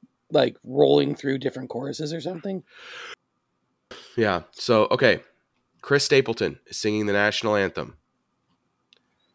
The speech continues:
Speaker 2: Um, yeah. Okay. So, over, over, under. Okay. The, most of the lines are around, but I'm gonna go with, um, one, one twenty-one point five.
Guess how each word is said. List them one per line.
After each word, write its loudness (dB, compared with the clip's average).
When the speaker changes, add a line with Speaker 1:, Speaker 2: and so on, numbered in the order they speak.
Speaker 2:
Um, -6
yeah. -6
Okay. -6
So, 2
over, 0
over, 0
under. -2
Okay. -6
The, 0
most 0
of -8
the 0
lines 2
are 0
around, 0
but -4
I'm -2
gonna -4
go -2
with, -6
um, -6
one, -8
one -2
twenty-one -2
point -8
five. -6